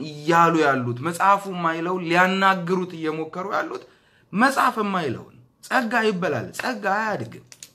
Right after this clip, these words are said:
ካደገ የሚያድገው ሰውየው የእግዚአብሔርን ፍቃድ በማወቅ በነፍሱ ነው እንጂ ጸጋ ከሐዋርያነት ወደ ነብይነት፣ ከወንጌላዊነት ወደ ፓስተር አይታደግም።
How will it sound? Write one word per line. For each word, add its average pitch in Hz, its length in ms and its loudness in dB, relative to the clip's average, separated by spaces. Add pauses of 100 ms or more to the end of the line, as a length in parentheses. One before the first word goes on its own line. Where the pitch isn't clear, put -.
(1300)
ካደገ 220 360 2
የሚያድገው 202 460 0
ሰውየው 226 280 -2
የእግዚአብሔርን 170 440 -4
ፍቃድ 151 260 -6
በማወቅ 135 360 -4
በነፍሱ 123 440 -4
ነው - 160 -20 (1040)
እንጂ 202 160 6 (120)
ጸጋ 233 360 2
ከሐዋርያነት 202 560 2
ወደ 160 160 -2
ነብይነት፣ 110 420 -8 (420)
ከወንጌላዊነት 233 840 2
ወደ 160 180 0
ፓስተር 123 400 -6
አይታደግም። 127 600 -6